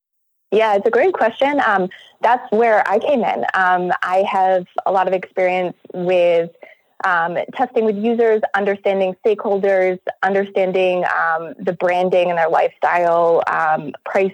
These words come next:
points. And so we did a lot of testing with people, um, in our community and then incentivizing people,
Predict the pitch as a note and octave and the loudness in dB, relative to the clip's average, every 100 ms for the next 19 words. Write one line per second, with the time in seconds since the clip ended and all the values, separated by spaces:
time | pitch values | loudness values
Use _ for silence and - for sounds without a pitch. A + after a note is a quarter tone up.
0 | - G3 F#3 F3+ - F#3 F#3 G3+ G3 G#3 | -4 -2 0 -2 -4 -6 -4 0 2 2
1 | G#3 A3+ G#3+ G3 F#3+ G3 G3 F#3+ - - | 2 2 2 2 2 2 0 -2 -10 -20
2 | - _ _ B3 A#3+ A3+ G#3+ G#3 F#3+ F#3+ | -20 _ _ -4 -2 0 2 2 0 -2
3 | - G#3+ G#3 F#3 F#3 F3+ F3 - F3+ E3+ | -4 -4 0 0 2 2 2 0 0 -2
4 | D#3+ D#3 - F#3 - F#3 A3+ C4 C4+ B3+ | -4 -6 -4 -2 0 2 2 2 0 -2
5 | - - - C4 C4+ C#4+ D4 E4 E4 - | -8 -12 -4 0 0 0 -2 -2 -2 0
6 | F#3+ F3+ F#3 F#3 F#3 F#3+ G3 F#3+ F#3+ - | 2 2 2 -2 -2 0 2 2 0 -2
7 | _ - - - A3 A3 A3 A#3 G3 E3+ | _ -18 -16 -6 -2 0 0 2 0 0
8 | F#3+ F#3+ F#3 F3+ - G3 F3 E3+ F3 | 2 0 0 -2 -4 -2 2 2 0